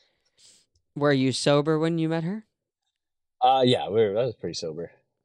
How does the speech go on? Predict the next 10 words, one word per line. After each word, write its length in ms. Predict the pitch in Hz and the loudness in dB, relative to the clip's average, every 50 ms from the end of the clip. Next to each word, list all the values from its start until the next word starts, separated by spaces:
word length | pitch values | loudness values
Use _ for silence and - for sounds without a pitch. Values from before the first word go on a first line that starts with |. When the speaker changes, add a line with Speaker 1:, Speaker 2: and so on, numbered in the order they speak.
| _ _ _ _ _ - | _ _ _ _ _ -6
Speaker 1:
Yeah, 220 | 139 131 107 113 - _ _ _ _ _ | -4 -4 -4 -4 -8 _ _ _ _ _
pretty 200 | - 160 151 131 | 0 0 2 2
Speaker 2:
Yeah. 300 | 101 - - - 87 - | 0 -4 -6 -8 -8 -8
Speaker 1:
sober. 0 | - - | -6 -4
<laughs> 80 | 165 - - - - - - 494 - _ - | -4 -4 -4 -8 -14 -4 -4 -4 -4 _ -6
Speaker 2:
Yeah. 140 | 262 - - - - - | -6 -6 -6 -10 -8 -8
Speaker 1:
Nice. 300 | - - - - - - - - - _ - | -8 -8 -10 -12 -14 -12 -14 -14 -14 _ -10
<laughs> 0 | 247 277 254 - 190 | -10 -8 -4 -4 -4
Nice, 260 | 175 117 117 - - | -4 -4 -6 -10 -10
man. 160 | - - - | -10 -18 -18